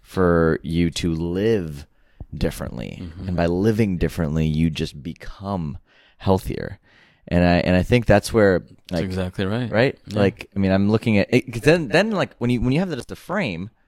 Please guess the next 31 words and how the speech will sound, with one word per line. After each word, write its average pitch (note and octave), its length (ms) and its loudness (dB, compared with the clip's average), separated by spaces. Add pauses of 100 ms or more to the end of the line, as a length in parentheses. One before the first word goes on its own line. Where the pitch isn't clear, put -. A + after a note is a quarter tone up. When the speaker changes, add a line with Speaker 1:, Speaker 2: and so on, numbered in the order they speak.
(640)
Speaker 1:
now D3 340 -2
all A#2+ 200 -4
the G#2 80 -8
tools A2 540 -6
just G2+ 200 -16
become, G#2+ 340 -8
like, F#2+ 360 -12
you A2 120 -12
become C#3+ 280 -8
your B2+ 100 -2
own A2 120 -4
research B2+ 400 -12
project G2+ 340 -2
along F#2 120 -10
the F2+ 60 -8
Speaker 2:
It's, A#2+ 400 -8
Speaker 1:
way. E2 60 -6
Speaker 2:
it's F2+ 140 -4
so F#2 220 2
true. F2+ 380 -2 (760)
And G2 400 2 (300)
I G2 80 2
can F#2+ 340 2 (220)
totally C#3+ 260 8
attest D3+ 320 6
to G#2 80 0
that E2 260 -4
because F2+ 680 2
in F#2 140 -2
my A2+ 160 6
journey, F#2 480 2